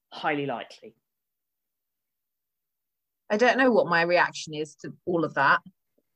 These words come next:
Speaker 2: I mean, it kind of makes me angry to start with. Like, my first reaction before I've kind of checked myself and, you know,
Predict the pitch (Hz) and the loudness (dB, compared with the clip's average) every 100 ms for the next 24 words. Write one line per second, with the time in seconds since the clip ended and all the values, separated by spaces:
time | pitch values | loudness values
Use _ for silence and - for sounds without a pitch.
0 | _ _ _ _ _ _ _ _ _ _ | _ _ _ _ _ _ _ _ _ _
1 | _ _ _ _ _ _ _ 277 311 320 | _ _ _ _ _ _ _ 2 4 2
2 | - _ _ _ _ _ - - - - | -2 _ _ _ _ _ -20 -20 -8 -2
3 | 269 - 392 453 339 262 240 - 202 196 | 0 4 4 4 2 2 0 2 2 4
4 | 233 294 302 - _ _ _ _ - 233 | 6 6 2 -6 _ _ _ _ -6 -4
5 | 233 196 175 214 285 - _ - 214 196 | 4 4 4 2 2 -2 _ 0 2 2
6 | 190 _ _ _ - 226 240 - 302 302 | 0 _ _ _ -2 0 0 -2 0 0
7 | - - 240 226 - - 196 190 185 226 | -2 -4 -2 -2 -6 -14 -14 -14 -8 -2
8 | 208 202 196 180 185 - - 185 175 185 | -2 0 -4 -4 -6 -10 -10 -10 -6 -2
9 | 160 170 170 156 170 - 190 160 | 0 0 -4 -4 -8 -8 -4 -2